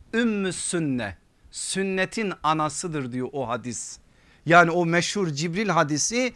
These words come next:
İmam Kurtubi'nin dilinde böyledir. Sünnetin anasıdır. O hadis evet iman esaslarını,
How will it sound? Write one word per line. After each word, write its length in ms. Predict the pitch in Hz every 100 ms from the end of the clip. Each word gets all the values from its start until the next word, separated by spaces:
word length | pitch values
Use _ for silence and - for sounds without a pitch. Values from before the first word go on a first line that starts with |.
| - - -
İmam 340 | 190 220 185
Kurtubi'nin 920 | 185 226 - 190 170 165 160 151 143
dilinde 460 | 240 220 202 226 185
böyledir. 560 | 175 151 127 131 113 - -
Sünnetin 880 | - - 240 233 220 226 262 285 262 -
anasıdır. 840 | 185 175 147 - 110 104 - - - _ _ -
O 180 | 302 254
hadis 560 | 196 185 185 - - - - - - - -
evet 300 | 240 233 170 - -
iman 340 | 202 208 240
esaslarını, 920 | 240 - 233 - 233 226 226 240 262